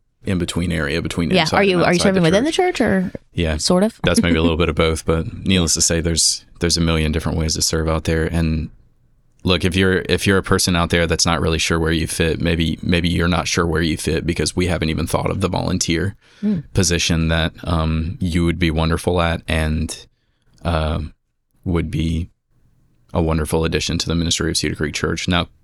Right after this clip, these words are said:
Speaker 1: I wanna be careful in saying that, 'cause what we're saying is not that you need to come in hot with a pitch for some ministry that,
Speaker 2: <laughs>
Speaker 1: uh, the leadership of Cedar Creek Church may or may not support at all. Um,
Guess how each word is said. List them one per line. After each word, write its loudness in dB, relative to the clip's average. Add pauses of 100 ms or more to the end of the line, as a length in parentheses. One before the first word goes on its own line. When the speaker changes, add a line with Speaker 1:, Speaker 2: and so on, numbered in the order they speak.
(280)
Speaker 1:
I 0
wanna 2
be 2
careful 0
in 0
saying 0
that, -4
'cause 0
what 2
we're 0
saying 0
is -2
not -2
that 0
you 0
need 0
to 0
come 0
in 0
hot -2
with 0
a 0
pitch -2
for 0
some 0
ministry 0
that, 0 (240)
Speaker 2:
<laughs> -2
Speaker 1:
uh, 2
the 2
leadership 4
of 2
Cedar 2
Creek 2
Church 0
may 2
or 2
may 2
not 0
support 0
at 0
all. 0 (280)
Um, 0